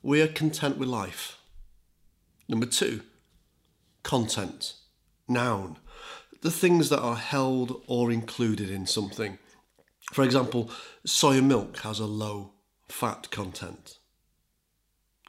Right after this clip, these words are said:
Confusing, eh? In a previous beacon, I spoke about learning to be content or satisfied with what we have.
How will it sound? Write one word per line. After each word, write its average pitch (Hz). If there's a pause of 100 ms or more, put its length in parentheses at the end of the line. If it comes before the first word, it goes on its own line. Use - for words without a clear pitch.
Confusing, 98
eh? 107 (1500)
In 175
a 180
previous 185
beacon, 170
I 135
spoke 143
about 123
learning 127
to 120
be 110
content 104
or 104
satisfied 110
with 107
what 110
we 107
have. 107